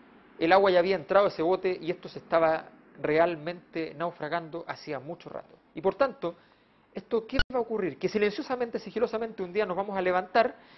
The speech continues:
y el cuestionamiento a lo público y lo privado, a esa forma de articulación, a la, a qué elemento va a tener más peso, va a estar hecho. Esto llegó para quedarse. Si hay algo con,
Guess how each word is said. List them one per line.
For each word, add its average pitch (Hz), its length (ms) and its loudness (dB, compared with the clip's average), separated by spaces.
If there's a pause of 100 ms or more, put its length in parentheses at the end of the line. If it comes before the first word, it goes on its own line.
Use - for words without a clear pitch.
(160)
y 202 100 2
el 196 80 6
cuestionamiento 185 840 2
a 156 100 4
lo 170 140 2
público 208 320 2
y - 20 2
lo 190 80 4
privado, 196 500 4
a 156 120 4
esa 214 180 -2
forma 208 320 0
de 202 60 4
articulación, 226 640 -4 (400)
a - 100 2
la, 156 220 4
a 160 140 4
qué 254 180 0
elemento 226 460 2
va 202 80 2
a - 20 2
tener 202 160 -2
más 208 120 -6
peso, 226 400 -2 (520)
va 190 60 10
a - 20 -6
estar 151 200 -4
hecho. - 280 -10 (1500)
Esto 175 180 -6
llegó 202 220 2
para 185 180 4
quedarse. 131 460 -2 (960)
Si - 120 -2
hay 165 60 4
algo 208 440 4 (300)
con, 160 280 0